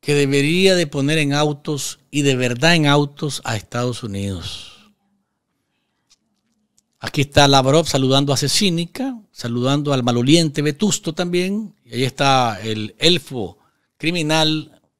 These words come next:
eh, Pitipua Moncada. Pero fíjense que, por mucho, no sé qué ha dicho el Vetusto hoy, tal vez mañana,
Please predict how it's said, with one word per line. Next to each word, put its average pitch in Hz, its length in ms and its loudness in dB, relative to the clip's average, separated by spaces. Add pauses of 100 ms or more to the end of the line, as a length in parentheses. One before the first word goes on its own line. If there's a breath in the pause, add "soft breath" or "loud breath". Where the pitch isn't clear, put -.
eh, 101 200 -12
Pitipua 135 440 -6
Moncada. 151 680 0 (2500)
Pero 175 200 2
fíjense 233 540 2
que, 175 400 2 (1700)
por 165 160 4
mucho, 226 380 4 (160)
no 214 100 2
sé 269 180 4
qué 220 120 0
ha 180 60 4
dicho 196 260 4
el 139 80 4
Vetusto 139 520 0
hoy, 147 460 4
tal 123 140 -14
vez 190 160 -2
mañana, 185 580 0